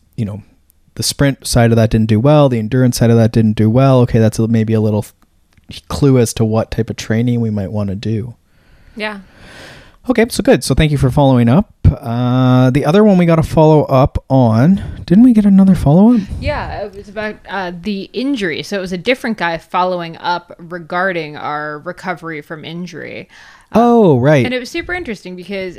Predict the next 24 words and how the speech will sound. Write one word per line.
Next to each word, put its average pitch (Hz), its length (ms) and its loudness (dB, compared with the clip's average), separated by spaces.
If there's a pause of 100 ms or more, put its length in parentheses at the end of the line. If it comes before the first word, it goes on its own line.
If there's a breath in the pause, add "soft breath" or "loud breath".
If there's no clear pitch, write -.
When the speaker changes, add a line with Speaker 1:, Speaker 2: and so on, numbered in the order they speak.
Speaker 2:
he, 220 760 -12 (400 soft breath)
you - 120 -8
know, 180 100 -6
he 208 180 -10
heard 214 220 -4
us 202 100 -6
talk 175 300 -8
about 180 240 -2
injury 180 320 -6
recovery, 175 640 -8
and, 170 240 -8
you 190 140 -10
know, 165 80 -8
you 175 180 -8
and 170 80 -8
I 160 80 -6
kind 165 180 -12
of 156 80 -12
went 170 140 -8
into 165 380 -10 (320 soft breath)
a 180 40 -12
bunch 185 280 -8
of 175 160 -8
different 180 320 -10